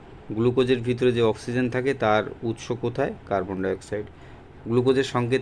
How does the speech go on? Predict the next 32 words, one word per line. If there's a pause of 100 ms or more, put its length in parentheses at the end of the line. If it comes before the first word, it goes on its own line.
কি?
সি
সিক্স (400)
এইচ (140)
টুয়েলভ (880)
ও
সিক্স।
এই
যে
ও
সিক্স,
এই
যে
ও
অক্সিজেন,
এই
অক্সিজেনটা
কোথা
থেকে
আসছে?
কার্বন
ডাইঅক্সাইড
থেকে। (1800)
সালোক
সংশ্লেষের
সময়
উদ্ভিদের
বায়ুমণ্ডল
থেকে
কী
গ্রহণ
করে?